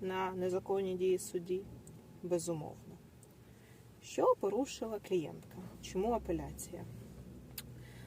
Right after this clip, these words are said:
А, в першій інстанції суд її не викликав, а, розглянув докази, які до неї взагалі не відносяться. А, вона не керувала, е, автомобілем. Автомобіль, е, не зафіксовано в русі.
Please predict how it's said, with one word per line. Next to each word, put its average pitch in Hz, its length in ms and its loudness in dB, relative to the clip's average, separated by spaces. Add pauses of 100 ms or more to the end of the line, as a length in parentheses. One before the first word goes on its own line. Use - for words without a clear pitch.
(160)
А, 185 240 2
в 180 80 -2
першій 262 440 6
інстанції 285 920 2 (240)
суд 196 300 -2
її 175 260 2
не 208 240 2
викликав, 247 580 0 (600)
а, 185 240 0
розглянув 226 580 4
докази, 220 520 8
які 196 260 4
до 190 140 0
неї 208 240 6
взагалі 214 480 2
не 196 140 4
відносяться. 175 840 -2 (480)
А, 180 180 2
вона 214 280 4
не 254 180 6
керувала, 233 1000 10
е, 190 460 4
автомобілем. 175 920 4 (140)
Автомобіль, 214 800 4
е, 190 120 4
не 214 320 6
зафіксовано 208 800 2
в 180 60 2
русі. 175 560 2